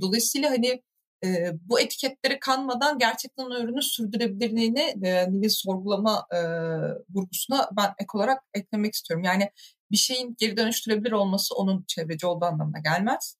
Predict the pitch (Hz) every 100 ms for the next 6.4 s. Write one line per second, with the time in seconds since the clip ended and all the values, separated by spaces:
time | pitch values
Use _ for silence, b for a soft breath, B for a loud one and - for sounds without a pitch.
0 | _ _ _ _ 165 151 151 131 151 -
1 | 196 190 233 214 208 220 214 - 208 196
2 | 196 196 202 196 175 151 151 427 - -
3 | _ _ _ _ _ _ - 196 185 202
4 | 214 220 - 247 220 196 254 - 202 196
5 | 202 208 220 202 185 226 269 - 180 175
6 | 185 202 165